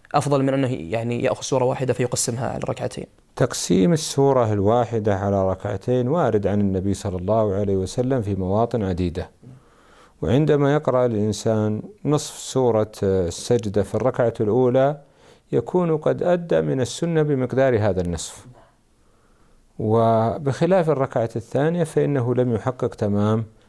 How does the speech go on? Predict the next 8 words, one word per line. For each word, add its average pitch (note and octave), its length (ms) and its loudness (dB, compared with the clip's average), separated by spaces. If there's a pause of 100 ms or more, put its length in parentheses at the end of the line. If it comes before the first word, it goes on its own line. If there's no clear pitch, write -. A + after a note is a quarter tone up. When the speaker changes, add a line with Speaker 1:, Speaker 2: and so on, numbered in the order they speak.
(160)
Speaker 2:
السنة A#2+ 440 0
فيها، F#2 580 -2 (320)
يؤجر G#2+ 400 2
إن G#2+ 100 0
شاء D#2+ 280 -4
الله G#2 280 2
وله A2+ 420 2
أجر، C3 280 2